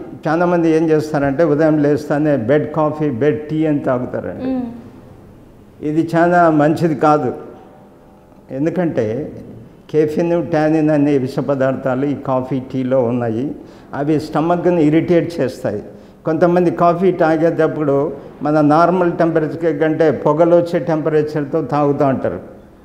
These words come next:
Speaker 1: అలా తాగేదాని వలన నాలుక మీద మనకు సెలవ సెక్రిల్ చే-, లాలాజల గంధులు ఉంటాయి. ఈ వేడి తగిలితే అవి లాలాజలాన్ని ఉత్పత్తి చేయకుండా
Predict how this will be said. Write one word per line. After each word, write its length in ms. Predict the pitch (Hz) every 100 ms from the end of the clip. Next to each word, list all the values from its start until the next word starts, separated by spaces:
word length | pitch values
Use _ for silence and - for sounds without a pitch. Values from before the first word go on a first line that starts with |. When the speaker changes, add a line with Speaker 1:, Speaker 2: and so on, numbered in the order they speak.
| - -
Speaker 1:
అలా 280 | 123 170 180
తాగేదాని 840 | 180 165 160 156 143 139 135 127
వలన 440 | 120 113 117 - - -
నాలుక 380 | 131 143 160 175
మీద 300 | 165 165 156
మనకు 720 | 160 147 143 117 123 113 110 - - - -
సెలవ 420 | 160 170 175 165
సెక్రిల్ 480 | 156 156 147 156 151
చే-, 100 | 151
లాలాజల 760 | 139 156 170 156 160 156 139
గంధులు 300 | 147 151 143
ఉంటాయి. 320 | 135 120 92 - - - - - - -
ఈ 120 | 151
వేడి 300 | 139 170 180
తగిలితే 680 | 180 175 151 127 123 135 - - - 131
అవి 180 | 160
లాలాజలాన్ని 840 | 165 160 170 180 165 170 165 165 151
ఉత్పత్తి 520 | 151 156 160 147 165
చేయకుండా 600 | 151 151 156 165 175 175